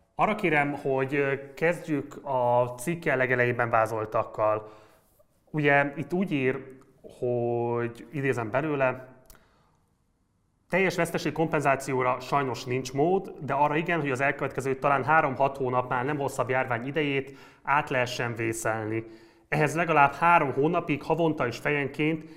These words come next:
minden munkáját elvesztőnek százezer forintot, az eltartott gyerek után ötvenezer forintot kellene adni a költségvetésből." A legfontosabb kérdés nyilvánvalóan az, amit mondjuk a laikusok megfogalmaznak egy ilyen helyzetben, hogy van-e ekkora mozgástere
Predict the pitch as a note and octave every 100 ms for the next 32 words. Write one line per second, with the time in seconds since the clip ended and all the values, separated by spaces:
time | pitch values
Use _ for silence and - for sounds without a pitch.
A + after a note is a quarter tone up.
0 | - - D#3 F#3 D3+ C3+ D3+ D3 B2 A#2
1 | C#3 C#3+ C#3 - C3 B2 - A#2+ A#2 C#3+
2 | D#3+ D3 D3+ C#3 C3+ C3+ C3 - - -
3 | B2+ D3+ E3+ E3 C#3 B2+ C#3+ C3 B2 D3
4 | D3+ C3+ B2+ - - - E3+ E3+ C3 A#2+
5 | A2 C#3 B2+ A2+ C3+ C3 A2+ B2 B2 B2+
6 | A#2+ A#2+ - - B2 C3+ A#2 - A2 G#2+
7 | A#2 G#2+ G#2 G#2+ G#2+ G#2+ - _ _ _
8 | _ - - _ _ _ - F#3 G3 D3
9 | D3 D#3+ C#3+ D3 D#3 C3+ B2+ C3+ C#3 C3+
10 | C3 C3 C3 C3 C3 C3+ C3 C3+ C3 B2+
11 | B2 B2 B2 B2 B2 A#2+ A2+ C#3+ C#3 C3
12 | B2 C3 C3 - - - B2+ D3+ F#3 C3+
13 | B2 C3 - C3 B2+ B2 A#2 - A#2+ A2
14 | G#2+ G#2+